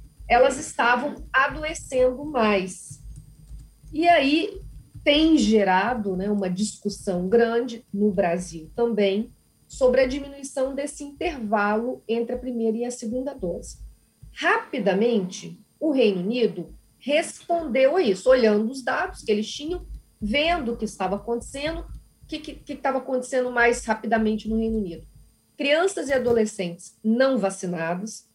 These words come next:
estavam adoecendo e pessoas que estavam ali sem vacinação, que não tinham vacinado,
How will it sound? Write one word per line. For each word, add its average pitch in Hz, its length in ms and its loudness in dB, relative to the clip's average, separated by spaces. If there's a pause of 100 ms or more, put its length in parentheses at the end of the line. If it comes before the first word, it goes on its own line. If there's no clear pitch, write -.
(120)
estavam 185 460 -2
adoecendo 180 800 -4 (260)
e 311 80 -6
pessoas 294 560 -4
que 302 80 -14
estavam 226 460 0
ali 226 400 0 (320)
sem 311 480 2
vacinação, 220 840 -2
que - 80 -8
não 208 240 0
tinham 175 320 -10
vacinado, 226 640 -4